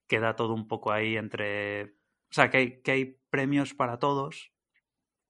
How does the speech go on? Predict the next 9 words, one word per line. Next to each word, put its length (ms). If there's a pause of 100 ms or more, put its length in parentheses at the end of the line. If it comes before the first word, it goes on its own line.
(380)
pero 180
a 40
la 100
vez 220
no 160
se 120
nota 360
tan, 580 (640)
mm, 600